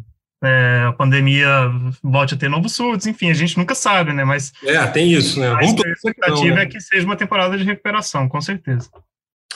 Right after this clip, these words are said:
Speaker 2: Não, verdade. Então é o seguinte, vamos lá no nosso Twitter, arroba Gringolândia G E.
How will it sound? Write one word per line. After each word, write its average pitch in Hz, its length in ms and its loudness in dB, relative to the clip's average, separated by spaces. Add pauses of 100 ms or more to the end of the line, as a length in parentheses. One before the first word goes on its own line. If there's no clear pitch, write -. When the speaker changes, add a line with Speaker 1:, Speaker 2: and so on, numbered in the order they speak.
(140)
Speaker 2:
Não, 117 140 -2
verdade. 120 440 2
Então 226 120 0
é - 20 2
o 226 40 0
seguinte, 214 260 0
vamos 240 160 0
lá 240 100 2
no 233 60 0
nosso 214 240 -2
Twitter, 185 320 0
arroba 180 240 2
Gringolândia 196 720 2
G 165 240 2
E. 180 220 0